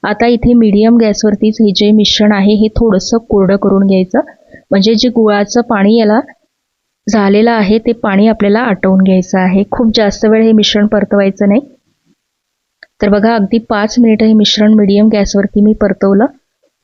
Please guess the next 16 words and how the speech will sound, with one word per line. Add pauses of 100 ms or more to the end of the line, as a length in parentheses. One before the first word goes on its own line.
(160)
यातलं (100)
गुळाचं
जे
पाणी
होतं
ते
संपूर्ण
आटलेलं
आहे. (880)
किंवा (520)
हे
मिश्रण
थोडंसं (460)
हातावरती
घेऊन
बघायचं.